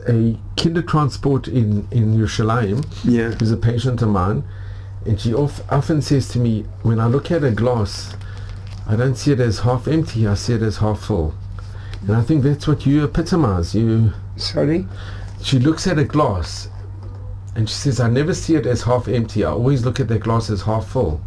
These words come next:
Speaker 2: Yeah.
Speaker 1: It's just, it's, um, her perception on life, that she wants to remember the positive, that she was
Speaker 2: Yeah.
Speaker 1: saved, that she was with, not to look at the negative.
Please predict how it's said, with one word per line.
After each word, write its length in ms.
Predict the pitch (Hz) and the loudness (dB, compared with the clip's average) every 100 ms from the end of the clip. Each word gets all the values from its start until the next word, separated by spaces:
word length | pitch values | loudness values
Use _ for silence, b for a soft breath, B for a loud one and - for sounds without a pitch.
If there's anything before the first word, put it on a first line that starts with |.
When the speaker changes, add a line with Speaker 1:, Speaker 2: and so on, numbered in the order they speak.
| - - | -8 -2
Speaker 2:
Yeah. 360 | 135 123 120 B B B B - | 0 0 -2 B B B B -4
Speaker 1:
It's 160 | 107 | 0
just, 180 | 147 - | 0 0
it's, 220 | 143 - | 0 0
um, 680 | - 127 123 123 120 120 117 | 2 2 2 2 0 2 4
her 140 | 127 | 4
perception 560 | 123 127 185 165 - 123 | 2 0 0 0 0 2
on 120 | 123 | 2
life, 260 | 147 110 - | 2 0 0
that 180 | 101 - | -2 -2
she 320 | - 117 107 B B B B - | 0 2 2 B B B B -2
wants 220 | 131 - | -2 0
to 120 | 143 | 2
remember 520 | 135 131 139 127 131 | 2 2 2 2 2
the 160 | 113 113 | 4 2
positive, 680 | - 147 143 139 - 87 82 | 2 2 2 0 0 0 2
that 180 | 101 - | 0 0
she 140 | 123 | 0
was 160 | 110 104 | 0 0
Speaker 2:
Yeah. 80 | - | 0
Speaker 1:
saved, 420 | 143 131 104 92 | 0 2 2 2
that 240 | 98 - | 0 -2
she 160 | - 107 | -2 0
was 220 | 107 98 | 2 0
with, 180 | 104 92 - - B B B B B - | -2 -2 -8 -12 B B B B B -2
not 220 | 110 135 | 0 0
to 100 | - | 0
look 180 | 135 127 | -2 0
at 100 | 131 | 0
the 80 | 123 | 2
negative. 600 | 113 117 131 - 69 | 2 2 0 0 -2